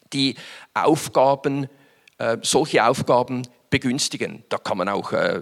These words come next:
Studien, äh, lesen im Internet. Zum Beispiel sagt man, Leistungssportler haben ein großes Durchs-, Durchstehvermögen. Ja, ist, äh, klar. Training, Training, Training, Training. Ähm, äh,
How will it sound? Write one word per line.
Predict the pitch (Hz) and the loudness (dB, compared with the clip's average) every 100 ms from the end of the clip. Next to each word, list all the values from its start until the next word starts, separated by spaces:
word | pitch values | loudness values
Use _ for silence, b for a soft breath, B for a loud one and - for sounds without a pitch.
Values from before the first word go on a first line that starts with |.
| - - | -8 -6
Studien, | - 208 208 190 185 | 0 0 2 0 0
äh, | 175 170 165 | 0 0 0
lesen | - 160 165 127 | 2 0 0 0
im | 143 | -2
Internet. | 190 190 165 165 B B - | 0 0 0 -4 B B -4
Zum | 151 | 0
Beispiel | 139 147 - 135 | 2 0 -2 0
sagt | 135 127 | 0 2
man, | 131 | -2
Leistungssportler | 120 113 170 - 160 - 143 143 143 135 B B B | 0 -2 -2 -4 -6 2 2 2 2 -2 B B B
haben | 135 135 127 | -2 0 0
ein | 117 113 | -2 -2
großes | 123 123 139 - 131 - - | -2 0 0 0 0 -2 -2
Durchs-, | 139 165 - - | -6 -2 -4 -2
Durchstehvermögen. | 156 165 - - 143 139 139 127 90 - - - _ | -2 0 0 -2 -4 0 4 4 4 -2 -12 -20 _
Ja, | - 196 262 214 | -6 -6 -6 -14
ist, | - - - | -14 -12 -8
äh, | 104 95 120 - | -8 -8 -10 -2
klar. | 123 151 180 B B B | 0 0 -2 B B B
Training, | - 127 135 139 | -2 0 0 -2
Training, | 127 123 127 123 | 0 0 0 -4
Training, | 127 110 120 - | -2 -2 -4 -4
Training. | 120 123 117 117 - - | -2 0 0 -2 -6 -4
Ähm, | 101 101 107 - | -2 0 -4 -10
äh, | 98 104 | -10 -8